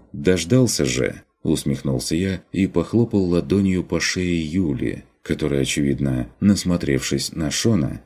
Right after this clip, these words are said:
решила положить голову мне на плечо.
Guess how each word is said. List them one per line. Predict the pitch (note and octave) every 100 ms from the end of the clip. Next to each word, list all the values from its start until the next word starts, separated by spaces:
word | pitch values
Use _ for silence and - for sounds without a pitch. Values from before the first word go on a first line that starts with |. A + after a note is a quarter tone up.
| -
решила | D2 C2+ - B2 G2
положить | - D#2 C#2+ D2+ C2+ C2
голову | F#2+ A2 C#2+ B1+ A#1+ -
мне | D#2 D2+ D#2
на | F#2+
плечо. | - C#2 - - B1